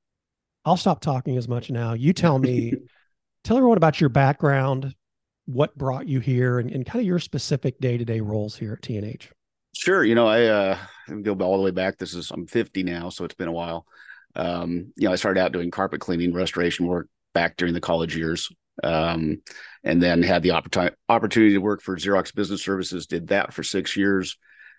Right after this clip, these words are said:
Speaker 2: And then a hobby of mine got out of control, and, uh, just kinda with the, the life situation that we had at home, I decided to step away from Xerox,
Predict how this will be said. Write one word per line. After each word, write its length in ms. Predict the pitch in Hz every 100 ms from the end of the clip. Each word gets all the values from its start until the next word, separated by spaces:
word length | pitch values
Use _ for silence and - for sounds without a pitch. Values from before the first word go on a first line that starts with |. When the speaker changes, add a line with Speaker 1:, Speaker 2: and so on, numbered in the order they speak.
| _ -
Speaker 2:
And 80 | 98
then 100 | 95
a 80 | 82
hobby 360 | - 113 113
of 80 | 104
mine 180 | 104 98
got 160 | 90 87
out 140 | 87
of 60 | 87
control, 720 | 78 73 - 98 98 92 80
and, 380 | - 80 85 82
uh, 300 | 85 82 76 -
just 160 | - -
kinda 160 | 87
with 160 | 87 -
the, 360 | 82 82 80 -
the 80 | 85
life 240 | 90 92
situation 560 | - 92 - 90 87 -
that 40 |
we 80 | 82
had 140 | 87 -
at 100 | -
home, 420 | 98 95 92 - _
I 80 | -
decided 320 | 85 80 92
to 60 | 80
step 240 | - 87
away 100 | 87
from 160 | 87 82
Xerox, 540 | 80 113 107 104 -